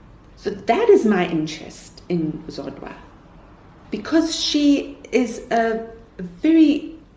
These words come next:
clear example of the contestation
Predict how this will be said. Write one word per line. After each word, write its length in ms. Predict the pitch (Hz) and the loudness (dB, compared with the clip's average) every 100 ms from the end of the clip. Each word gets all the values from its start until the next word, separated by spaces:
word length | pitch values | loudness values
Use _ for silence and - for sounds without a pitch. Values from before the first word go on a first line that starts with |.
| - - | -18 -14
clear 360 | 269 339 330 | 0 4 4
example 720 | 226 175 - 202 220 214 180 - | 2 -2 -6 -4 -4 -4 -6 -4
of 100 | - | -6
the 80 | |
contestation 1300 | - - 330 330 285 - - 208 214 - - 175 - | -8 0 2 2 0 -2 -2 0 0 -4 -8 -10 -12